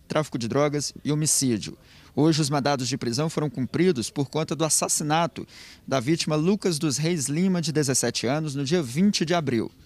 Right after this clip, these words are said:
As investigações apontam que os suspeitos tentaram jogar a culpa pelo assassinato do menor em uma gangue rival.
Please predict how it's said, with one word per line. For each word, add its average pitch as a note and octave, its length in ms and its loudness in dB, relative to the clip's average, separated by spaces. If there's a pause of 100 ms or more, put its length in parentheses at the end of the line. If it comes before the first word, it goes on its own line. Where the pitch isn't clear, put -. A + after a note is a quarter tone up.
(460)
As A#2 140 -2
investigações C#3 580 0
apontam F#3+ 460 0
que E3 100 -6
os D#3 60 -2
suspeitos F3 520 0
tentaram D#3+ 320 -2
jogar D3+ 300 2
a F#3+ 80 2
culpa G3 420 -2
pelo F3+ 200 2
assassinato D#3+ 520 0
do E3 100 2
menor C#3+ 360 2 (400)
em F#3+ 140 4
uma F#3 140 4
gangue A2 240 -4
rival. C3 380 -2